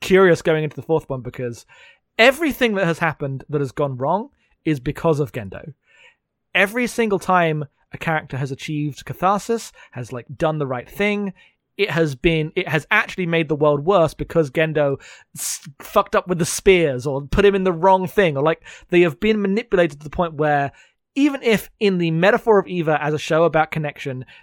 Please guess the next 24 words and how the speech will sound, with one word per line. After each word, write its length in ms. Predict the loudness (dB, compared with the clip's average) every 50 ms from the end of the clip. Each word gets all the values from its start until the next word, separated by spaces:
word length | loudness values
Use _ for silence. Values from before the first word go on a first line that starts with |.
| -16
the 60 | -16 -10
characters 440 | -6 -4 -4 -4 -4 -6 -8 -4
make 220 | -2 0 0 0 0
those 160 | -2 -2 -2
connections, 720 | -4 -8 -12 -12 -12 -12 -12 -12 -12 -12 -12 -12 -12 -14 -14 _ _ _ _ _ _ -6
uh, 260 | -4 -4 -4 -4 -6 -8 -12 _ _ _ _ _
it 160 | -4 -2 0
doesn't 320 | 2 2 2 2 2 0 0
lead 220 | 2 2 0 0
to 80 | -2 -2
good 180 | -2 -2 -2
results 420 | -2 -2 0 0 0 0 -2 -8 -14
because 420 | -12 -10 -10 -4 -2 -2 -2 0
it 60 | -2 -6
has 120 | -6 -6
been 80 | -8 -8
set 220 | -6 -6 -4 -6
up 100 | -4 -4
by 160 | -4 -4 -4
an 80 | -4 -6
adult 320 | -8 -8 -8 -8 -8 -8
who 80 | -8 -10
is 80 | -10
abusive. 540 | -10 -12 -14 -14 -16 -16 -20 -20 -20 -20 -20